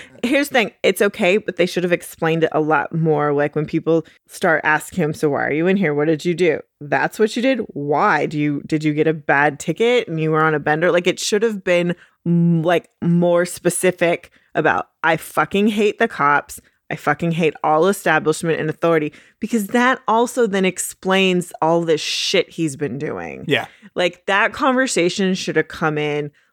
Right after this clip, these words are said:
Speaker 1: like, just before he gets put in the hole.
Speaker 2: And it
Speaker 1: Be-
Speaker 2: doesn't have to be that long.
Speaker 1: No,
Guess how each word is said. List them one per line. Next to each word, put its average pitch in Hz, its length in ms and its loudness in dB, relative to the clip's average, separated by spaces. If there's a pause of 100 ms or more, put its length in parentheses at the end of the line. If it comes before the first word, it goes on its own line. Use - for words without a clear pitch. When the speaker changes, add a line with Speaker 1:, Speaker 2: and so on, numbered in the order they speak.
Speaker 1:
like, 156 240 0 (120)
just - 560 -2
before 160 300 2
he 156 100 0
gets 143 180 0
put - 220 -2
in 123 60 -6
the 139 60 -2
hole. 135 400 -2 (140)
Speaker 2:
And 180 140 2
it 208 100 2
Speaker 1:
Be- 214 100 2
Speaker 2:
doesn't 175 380 0
have 147 240 0
to 131 80 -4
be 135 220 -2
that 113 240 -2
long. 196 460 -2
Speaker 1:
No, 262 500 0